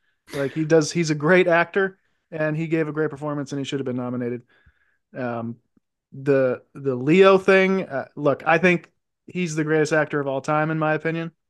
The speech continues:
I, I do not agree that this is up there in his filmography. I think this is probably not top ten for me. I, I don't think he, I think he was at best the third best performance in that movie.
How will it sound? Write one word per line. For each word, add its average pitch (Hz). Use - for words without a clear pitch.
I, 131
I 139
do 135
not 143
agree 156
that 151
this 151
is 143
up 156
there 147
in 147
his 143
filmography. 147
I 139
think 135
this 135
is 127
probably 156
not 143
top 143
ten 147
for 151
me. 147
I, 120
I 127
don't 123
think 127
he, 131
I 139
think 139
he 147
was 139
at 139
best 151
the 143
third 143
best 139
performance 127
in 123
that 117
movie. 120